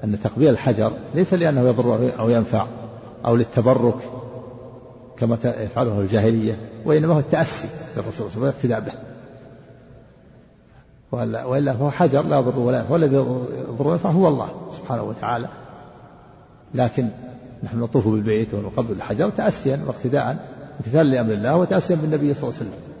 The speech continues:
وشاع هذا في المو-، في المو-، في الم-، في الموسم،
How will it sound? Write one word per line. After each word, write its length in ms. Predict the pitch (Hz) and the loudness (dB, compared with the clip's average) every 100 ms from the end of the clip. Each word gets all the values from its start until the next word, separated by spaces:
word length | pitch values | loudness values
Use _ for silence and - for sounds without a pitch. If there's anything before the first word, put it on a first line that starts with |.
| - - - | -20 -10 -6
وشاع 280 | 120 170 127 | 0 2 4
هذا 200 | 151 135 | 4 4
في 80 | |
المو-، 220 | 131 143 143 - | 4 2 0 0
في 20 | |
المو-، 240 | 127 139 123 - | 2 4 2 0
في 60 | |
الم-، 220 | 131 127 - - - | -2 -2 -6 -12 -6
في 60 | 123 | 2
الموسم، 340 | 127 120 - | 4 4 0